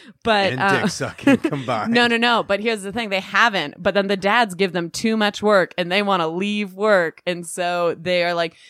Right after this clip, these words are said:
Speaker 1: "This work's too much." And she's like, "It is a lot of work." And then that would technically be Bechdel test passing, but then they do fuck each other's dads.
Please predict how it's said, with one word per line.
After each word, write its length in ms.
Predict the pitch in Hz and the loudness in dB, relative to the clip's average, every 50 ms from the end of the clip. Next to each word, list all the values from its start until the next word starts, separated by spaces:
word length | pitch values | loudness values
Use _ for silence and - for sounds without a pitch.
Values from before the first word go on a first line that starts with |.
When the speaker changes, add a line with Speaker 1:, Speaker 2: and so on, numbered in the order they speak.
| _ _ - | _ _ 2
Speaker 1:
"This 220 | 427 508 453 - | 2 2 2 2
work's 380 | 277 247 240 247 247 - - - | -2 -2 -2 -4 -4 -8 -10 -2
too 240 | - 349 370 381 381 392 427 440 392 | 0 2 2 2 2 2 2 2 2
much." 240 | 294 208 170 - - | 2 0 -2 -4 -6
And 180 | - 220 208 | -6 -6 -4
she's 160 | - 240 220 220 | -4 -4 0 0
like, 160 | 208 190 - _ _ _ _ - | 0 -2 -2 _ _ _ _ -2
"It 140 | 294 339 302 | 0 0 0
is 260 | 311 294 294 285 208 | 0 0 0 0 0
a 80 | 208 185 | 0 0
lot 400 | 170 160 170 180 185 196 196 202 | 0 0 2 4 4 4 4 2
of 160 | 202 190 170 | 0 -2 -4
work." 460 | 170 170 185 180 175 147 110 - - | -4 0 0 2 2 0 -2 -6 -6
And 160 | - 190 190 190 | -4 -2 -2 0
then 140 | 185 180 175 | -2 -2 0
that 320 | 190 214 226 226 214 185 | 2 4 4 4 2 2
would 160 | 190 233 196 | -2 -4 -4
technically 540 | 175 226 226 233 240 202 175 185 175 170 165 | -2 -4 -4 -4 -4 -8 -8 -6 -6 -6 -4
be 260 | 151 165 165 160 156 131 _ - | -4 -6 -6 -6 -8 -8 _ -6
Bechdel 460 | 175 175 - 185 180 180 170 156 - | -6 -4 -2 -2 0 0 -2 -2 -6
test 240 | - - 160 160 - | -6 -8 -6 -4 -2
passing, 280 | 196 160 143 - 139 147 | -2 -2 -2 -2 -6 -8
but 120 | 160 156 | -6 -4
then 100 | 180 170 | -4 -2
they 100 | 165 165 | -2 -2
do 140 | 156 165 156 | -4 -4 -6
fuck 240 | - - 165 - - | -4 -4 -6 -6 -6
each 140 | 135 - 151 | -8 -8 -8
other's 220 | 120 104 156 151 | -8 -8 -10 -10
dads. 280 | - - - - - | -12 -12 -12 -12 -16